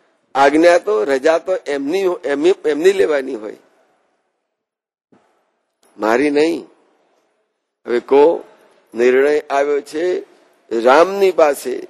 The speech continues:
રઘુનાથજીની પાસે, છતાંય સામે બે ઊભા છે, બે વડીલો છે, અને બંનેનું પણ પાછું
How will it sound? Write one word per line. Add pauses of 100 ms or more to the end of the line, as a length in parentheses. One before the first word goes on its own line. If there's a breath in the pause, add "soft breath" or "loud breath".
(160)
રઘુનાથજીની
પાસે, (800 soft breath)
છતાંય
સામે
બે
ઊભા
છે, (440)
બે
વડીલો
છે, (680)
અને
બંનેનું
પણ
પાછું